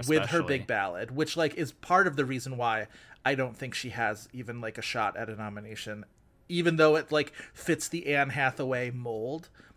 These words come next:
Speaker 1: of, like, you know, the one big song moment. It also fits the Jennifer Hudson mold of getting nominated for singing one big song. I know she was better than that in Dreamgirls. Don't start a Dreamgirls argument right now.
Speaker 2: I will yell at you.
Speaker 1: But what I'm s-, but you know what I mean, right?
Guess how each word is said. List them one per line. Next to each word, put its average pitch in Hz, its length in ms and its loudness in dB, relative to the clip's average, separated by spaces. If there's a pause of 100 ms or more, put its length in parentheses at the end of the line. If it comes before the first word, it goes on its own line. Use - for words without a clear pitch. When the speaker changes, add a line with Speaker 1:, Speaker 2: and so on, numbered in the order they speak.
(120)
Speaker 1:
of, 131 160 0
like, 131 520 0
you 156 120 -4
know, 127 200 0
the 143 120 0
one 131 720 -2 (100)
big 127 300 -2
song 127 340 0
moment. 156 240 -2
It 156 80 4
also 202 240 6
fits - 220 -8
the 143 80 -6
Jennifer 131 360 -4
Hudson 135 280 -2
mold 104 300 -12 (260)
of 131 160 0
getting 139 260 4
nominated 123 540 0
for 131 140 -8
singing 123 260 -8
one 120 140 -6
big 123 160 -8
song. 131 280 -4
I 131 140 -4
know 127 240 -8
she - 200 -10
was 120 120 -12
better 120 260 -10
than 123 140 -10
that 123 160 -10
in 123 80 -10
Dreamgirls. 120 480 -12
Don't 127 220 -8
start 127 240 -2
a 123 40 -12
Dreamgirls 117 380 -10
argument 110 320 -10
right 95 160 -16
now. 92 160 -6
Speaker 2:
I 98 160 0
will 98 140 -4
yell 92 200 -2
at 85 60 -6
you. 87 180 -8 (200)
Speaker 1:
But 139 80 -2
what 151 220 8
I'm 160 100 10
s-, - 200 -4
but 196 220 2
you 208 140 2
know 220 100 10
what 190 100 10
I 151 100 8
mean, 110 180 -8
right? 117 240 -2